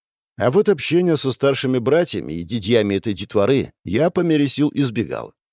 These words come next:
И всякий раз, когда примечал на перекрестках подозрительные компании, сворачивал на соседние улочки. Именно поэтому к тому времени, когда сгустились сумерки,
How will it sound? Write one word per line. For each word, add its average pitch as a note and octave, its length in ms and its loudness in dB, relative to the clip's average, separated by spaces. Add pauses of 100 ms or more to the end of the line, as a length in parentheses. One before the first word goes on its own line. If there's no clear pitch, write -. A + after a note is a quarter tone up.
(100)
И A#2+ 100 2
всякий B2 340 2
раз, C3+ 240 4
когда G2 320 0
примечал A#2 460 0
на G#2+ 80 -2
перекрестках G#2+ 600 -2
подозрительные G#2+ 640 0
компании, D#3 600 0 (240)
сворачивал F#3+ 880 2
на C#3+ 140 4
соседние C#3+ 580 0
улочки. - 640 -6 (540)
Именно F#3+ 460 4
поэтому D3 580 2
к - 80 -12
тому A#2 220 0
времени, A2 420 0
когда G#2 320 2
сгустились G2 600 -4
сумерки, F2 580 -4